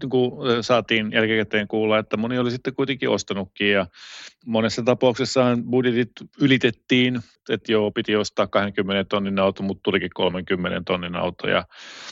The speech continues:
ja, ja piti ostaa, äh, niinku, joku, muista joku, meillä on ollut monta Jukkaa ja monta Pekkaa, mutta ainakin yksi Jukka on sellainen, jolle piti ostaa joku tällainen näppärä pikkuauto ja,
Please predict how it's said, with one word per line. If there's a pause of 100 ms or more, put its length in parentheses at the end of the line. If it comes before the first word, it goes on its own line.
(200)
ja,
ja
piti
ostaa, (320)
äh, (320)
niinku, (1300)
joku,
muista
joku, (120)
meillä
on
ollut
monta
Jukkaa (500)
ja
monta
Pekkaa, (140)
mutta (880)
ainakin
yksi
Jukka
on
sellainen,
jolle (280)
piti
ostaa
joku
tällainen
näppärä (340)
pikkuauto
ja,